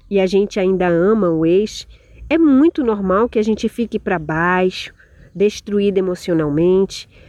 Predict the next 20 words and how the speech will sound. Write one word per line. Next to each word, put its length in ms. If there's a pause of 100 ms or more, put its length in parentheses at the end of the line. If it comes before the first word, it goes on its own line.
(140)
e 180
inicie 500
o 60
processo 580
do 160
luto 420
da 140
separação. 760 (460)
Então, 480 (120)
imagina 560
que 140
nessa 320
mesma 460
época 540
você 320
comece 460
um 100
romance 500
com 120
alguém 360